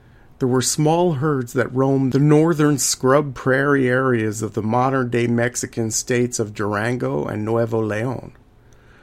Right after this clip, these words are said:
One could only imagine how an animal like that was transported all the way to Montezuma Zoo, given that the Aztecs had no use of the wheel. And what became of Montezuma Zoo?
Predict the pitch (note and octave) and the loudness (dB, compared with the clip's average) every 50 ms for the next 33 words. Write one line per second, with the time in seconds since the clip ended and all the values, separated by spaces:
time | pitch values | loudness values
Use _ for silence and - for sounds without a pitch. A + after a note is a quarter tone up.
0 | - - - - A#2 C3+ E3 F3 D3+ - D#3+ C#3+ B2 - - D3 E3 F3+ F#3 F#3 | -20 -16 -8 -4 0 0 0 0 0 0 -2 0 0 0 0 2 2 2 4 4
1 | F#3 F#3 F3 D#3 D3+ D#3 E3+ F3 D#3+ C#3 B2 A#2 A2 G2+ G2 F#2 B2+ B2 B2 B2+ | 4 4 4 2 2 0 0 0 -2 -2 -4 -4 -4 -4 -2 -2 -2 -2 0 0
2 | A#2+ A2+ A#2 C3 D3 D#3 D#3+ D#3+ D#3+ D#3 D#3 D#3+ D3+ D3+ C#3 D3 D3 C#3+ B2 A2+ | 0 0 0 0 0 -2 -2 -2 -2 -2 -2 -2 -2 -2 -2 -4 -4 -4 -4 -4
3 | A2+ A2+ G2 - - - - - - - G#2 - - - - C3 B2 C3+ C3+ C3 | -4 -4 -6 -8 -12 -16 -18 -14 -10 -8 -8 -8 -6 -4 -2 -2 0 0 -2 -4
4 | - - - C3+ B2+ B2 A#2 A2+ G#2 G#2 B2 C#3 D3 C#3+ D3 C3 C3+ C3 C3 C3+ | -6 -6 -2 -2 -2 0 0 -2 -2 0 0 0 0 0 -2 -2 0 0 0 -2
5 | B2+ B2+ - A#2 G#2+ A2+ A#2 B2+ C3 B2 B2 B2 A#2+ B2 C3 C3 B2 B2 A#2+ A#2+ | -2 -4 -4 -4 -2 -2 -2 -2 -4 -2 -4 -4 -2 -2 -2 -2 0 0 0 -2
6 | A#2+ A#2 A#2 A2+ A2+ C3 C3 A2 - - G#2 - - - - - B2 B2 B2 C3+ | -2 -4 -6 -4 -2 -2 -2 -4 -6 -10 -14 -16 -18 -16 -6 0 0 0 2 2
7 | C#3 B2+ A#2 A2+ G#2+ G2+ - A#2 A2+ A2 G#2+ G#2+ A2+ B2 - - - B2+ A2+ A2+ | 0 0 0 0 -2 -2 -2 -2 -2 0 0 0 0 -2 -4 -4 -4 -4 -4 -4
8 | - - - G#2+ G2+ A2 A2 G#2 G2+ G#2+ A2+ A2+ A2 G#2+ A2 A#2+ A#2+ - A2 - | -6 -6 -4 -4 -4 -4 -4 -4 -4 -4 -4 -6 -6 -6 -6 -6 -6 -6 -8 -8
9 | - - B2 A#2 G#2+ G#2 F#2+ F#2 F#2 F#2+ F#2+ - - - - - - - - - | -8 -8 -8 -8 -8 -8 -8 -8 -8 -10 -10 -12 -16 -18 -20 -20 -20 -20 -20 -20
10 | - - - - _ _ _ _ - - D#3 D#3+ D#3+ D#3+ E3+ G3 G3 - F#3+ - | -20 -20 -20 -20 _ _ _ _ -2 2 4 4 6 6 6 4 4 2 -2 -2
11 | - - F3 E3+ F3+ F3+ F3+ E3+ E3 D3+ D#3 D3+ C#3+ D#3 D#3 - E3 D#3+ D#3 D#3 | -2 0 2 4 4 4 4 2 2 0 0 2 2 2 2 0 -2 -2 0 2
12 | E3+ F3 E3+ E3 E3 D#3+ C#3+ C3 C3 D3 E3 F#3 G#3+ | 2 4 4 2 0 0 -2 -2 -2 -2 -2 -2 -4